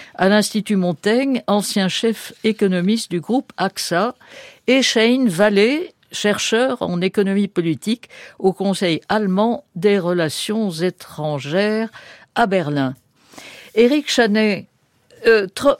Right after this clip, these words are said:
euh, Donald Trump, avec son vocabulaire particulier, euh, s'est écrié mercredi soir, « Rich, rich, rich. On va être riche comme jamais. »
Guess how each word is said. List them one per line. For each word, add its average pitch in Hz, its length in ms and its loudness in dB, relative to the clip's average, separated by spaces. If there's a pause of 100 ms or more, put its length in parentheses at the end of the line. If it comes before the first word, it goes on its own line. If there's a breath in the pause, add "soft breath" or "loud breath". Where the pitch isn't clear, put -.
euh, 220 100 0
Donald 254 420 2
Trump, 247 320 2
avec 185 300 0
son 170 240 -4
vocabulaire 175 840 -2 (220)
particulier, 190 760 -2 (480 loud breath)
euh, 202 140 6
s'est 220 240 2
écrié 240 580 2
mercredi 214 480 0
soir, « 294 540 2 (800 loud breath)
Rich, 247 800 0 (140)
rich, 254 640 -2 (220)
rich. - 640 -2 (180)
On 220 100 2
va 269 140 6
être - 220 2
riche 247 380 2
comme 196 260 0
jamais. » 233 480 4